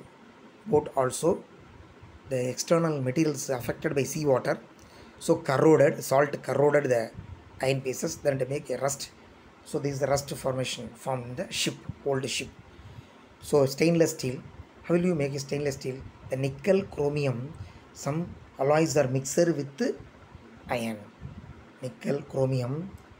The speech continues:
just mixed with iron. Nickel chromium or just like some other alloys. Then it is mixed with iron, we get some ever silver. That is a stainless steel. Seventy percent steel, okay, sorry, sixty percent steel, twenty percent chromium, twenty percent nickel.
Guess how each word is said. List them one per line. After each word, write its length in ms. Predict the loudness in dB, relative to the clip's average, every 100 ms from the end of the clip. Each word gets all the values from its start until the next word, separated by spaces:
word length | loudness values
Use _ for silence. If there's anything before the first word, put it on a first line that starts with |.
| -8
just 320 | -4 -4 -4 -6
mixed 380 | -4 -6 -6 -6
with 580 | -6 -4 -8 -2 -2 0 -4
iron. 320 | -6 -6 -10
Nickel 420 | -10 -10 -2 -2 -2
chromium 480 | -4 -4 -2 -8 -4
or 220 | 0 0 -2
just 240 | -8 -4
like 180 | -6 -6
some 220 | -10 -8
other 160 | -6 -4
alloys. 560 | 2 6 6 6 -2 -10 -20 -20 -20 -14 -14 -14 -18 -20 -20 -20 -20 -12
Then 100 | -4
it 80 | -2
is 100 | -2
mixed 240 | -4 -4 0
with 260 | 0 -2
iron, 400 | -4 -2 -2 -4
we 80 | -6
get 240 | -6 -8 -8 -16
some 280 | -12 -6 -4
ever 140 | -4
silver. 340 | -6 -8 -8 -8
That 100 | -8
is 120 | -6
a 40 | -8
stainless 460 | 0 0 2 0
steel. 320 | -2 -4 -4 -4 -14 -20 -20 -20 -20 -20 -4
Seventy 320 | 0 2 2
percent 380 | 2 2 2 -4
steel, 320 | -2 -2 0 -2 -2 -10 -20 -20 -14 -6
okay, 280 | 0 0 0
sorry, 240 | 0 0
sixty 320 | 0 -4 -2
percent 320 | 2 2 0
steel, 300 | -4 -2 -2 -4
twenty 280 | -2 0 0
percent 380 | 2 2 2 -2
chromium, 360 | 0 2 2 0
twenty 260 | -2 -2
percent 300 | 0 0 0
nickel. 320 | -4 0 0